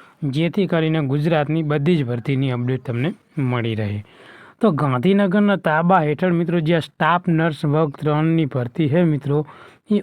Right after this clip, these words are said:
ઓગણીસો ને ત્રણ જગ્યા ઉપર થવાની છે. તો મિત્રો આના જે કોલ લેટર છે તમે એ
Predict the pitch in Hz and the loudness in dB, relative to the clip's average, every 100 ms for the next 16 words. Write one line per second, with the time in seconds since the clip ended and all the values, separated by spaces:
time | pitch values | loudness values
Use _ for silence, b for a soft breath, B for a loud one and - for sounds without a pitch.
0 | - 185 180 180 196 180 170 180 180 - | 0 2 2 4 2 0 0 0 -2 -4
1 | 170 175 147 151 127 147 135 131 190 208 | 0 2 0 -2 0 -2 -2 0 -2 -2
2 | _ _ _ - 151 127 107 104 90 92 | _ _ _ 0 2 2 0 -4 -6 -8
3 | 90 B B B B B B B - 208 | -12 B B B B B B B 2 4
4 | 214 196 180 220 233 - 175 190 196 175 | 4 0 0 0 0 -2 2 4 2 0
5 | 190 170 170 170 175 175 147 185 180 160 | 0 0 2 2 0 0 2 0 0 0
6 | 165 202 202 | 0 0 0